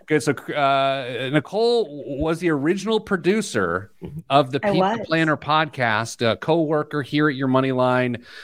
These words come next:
Speaker 1: Nicole, um, so you were around for the start of this whole thing.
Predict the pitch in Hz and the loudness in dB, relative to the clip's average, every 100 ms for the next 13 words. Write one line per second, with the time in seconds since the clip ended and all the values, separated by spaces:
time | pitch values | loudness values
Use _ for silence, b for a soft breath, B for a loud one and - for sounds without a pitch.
0 | B B B B B _ 131 156 160 190 | B B B B B _ 0 0 0 -4
1 | 196 180 156 151 127 135 139 139 139 135 | 0 2 2 0 -2 -2 0 2 2 0
2 | 131 - _ - 147 190 226 165 151 156 | -4 -10 _ -6 -4 0 2 2 0 -2
3 | - 131 - 139 104 98 92 90 92 80 | -4 -4 2 4 4 0 -6 -4 -6 -8